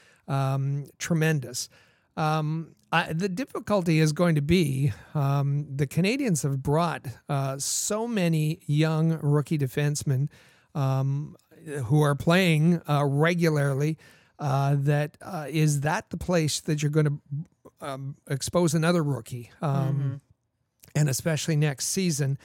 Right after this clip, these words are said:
Speaker 1: Uh, in his, uh, to his cre-, uh, to, uh, his, his asset is that he's a right-handed defenseman, and, uh, the Canadians have an abundance of left-handed defensemen. Uh, so positively,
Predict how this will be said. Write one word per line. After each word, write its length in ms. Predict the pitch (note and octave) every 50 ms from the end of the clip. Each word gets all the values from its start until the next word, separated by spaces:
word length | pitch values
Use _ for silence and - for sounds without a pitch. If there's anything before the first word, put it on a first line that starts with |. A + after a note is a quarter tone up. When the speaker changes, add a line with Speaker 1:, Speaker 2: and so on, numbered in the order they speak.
| - - - - - _ _ -
Speaker 1:
Uh, 180 | D3+ D3+ D3+ D3 - - - - - - -
in 260 | F#3+ G#3 B3 C4+ C4
his, 920 | A3+ - - - F#3 F#3 F3 E3 D#3+ D#3+ D#3 C#3 - - - - - - - - _ _ _ _ _ _ _ _ _ _ _ _ _ _ _ _ _ - - - _ - - -
uh, 200 | C#3 A#2+ - E3 C#3+ -
to 180 | - G#3+ A#3 G3+
his 180 | F3+ E3+ -
cre-, 180 | - - F3+ F#3+
uh, 120 | - E3+ D3+
to, 240 | - - F3+ F#3 F3
uh, 500 | D3 D#3 D#3 C#3+ B2+ - E3+ D#3 - -
his, 320 | - - G3 B3+ G3+ E3+ -
his 360 | - C#3+ D3+ F3+ F3 E3 D3+ - -
asset 500 | D#3 D3+ D#3 D#3 - - E3 D3+ D3+ -
is 280 | C3+ C#3+ D3 C#3+ C3+
that 140 | D3 D3 D3
he's 200 | - - E3 D3 D#3+
a 60 | D#3
right-handed 720 | D3+ C#3+ C#3+ D3 D3 D#3 D#3 B2+ B2+ C#3+ C3+ C#3 C3 C3+
defenseman, 640 | D#3 C#3 - - D3 C3+ C3 B2+ - D3 C3+ C3 C#3 - - - - - _ _ _ _ _ -
and, 440 | C3+ C3 C3+ C3+ C3+ C3 C3+ C3+ C#3
uh, 160 | C3+ C#3 C#3
the 80 | C#3 B2+
Canadians 500 | - D#3 D#3+ D#3 D#3+ D#3+ D#3 D#3 C#3+ -
have 140 | D3+ D3 D3+
an 60 | D3
abundance 540 | D3 C#3+ D#3+ E3 E3+ E3 E3 E3 D#3+ - F#3+
of 100 | G3 A3
left-handed 760 | F3+ E3+ E3 F#3+ G#3 - - - A#2+ C3+ C3 B2+ B2+ B2
defensemen. 680 | C3 A#2+ - - C#3+ B2+ B2 A#2 - - C#3 B2+ C3 D3+ - _ _ _ _ _ _ _ _ _ -
Uh, 260 | D3 C3 C3 C3+ D3
so 460 | - - - D#3+ D#3 D3 C#3+ D3 - - _ _ _
positively, 760 | - - F3+ G#3+ A3+ F#3 E3+ D#3 D3+ C#3+ D3 C#3+ C#3+ D3 D#3